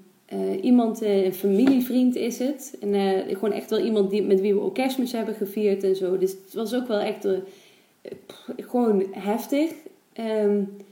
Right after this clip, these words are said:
en, eh, ehm, zijn vrouw, eh, hij was overleden en hij is overleden en zijn vrouw, ehm, had het er natuurlijk, natuurlijk, natuurlijk, natuurlijk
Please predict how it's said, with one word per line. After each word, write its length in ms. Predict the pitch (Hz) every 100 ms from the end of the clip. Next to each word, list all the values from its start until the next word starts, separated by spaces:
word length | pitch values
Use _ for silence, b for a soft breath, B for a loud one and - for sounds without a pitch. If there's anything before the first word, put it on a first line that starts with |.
| B B B B B B _
en, 240 | 220 208
eh, 500 | 208 202 196 196 196 - - - _ _ _ -
ehm, 340 | 196 185 180 180
zijn 360 | - 220 220 202
vrouw, 680 | 220 233 262 233 330 370 - - _ -
eh, 120 | 214 202 196
hij 220 | 190 226 277
was 180 | 233
overleden 600 | 220 208 196 226 269 254 - -
en 320 | 208 196 196
hij 200 | 196 220
is 160 | 247 202
overleden 480 | 196 196 196 196
en 120 | 196 190
zijn 240 | 190 185
vrouw, 480 | 180 190 202 220 220 B B B B
ehm, 440 | - 202 196 190 185 196
had 220 | - 240 254
het 140 | 254
er 60 | 240
natuurlijk, 760 | 214 - 330 339 254 180 - 214
natuurlijk, 720 | 202 - - 349 349 311 247
natuurlijk, 600 | 226 - 330 339 302 -
natuurlijk 580 | 220 - 311 294 247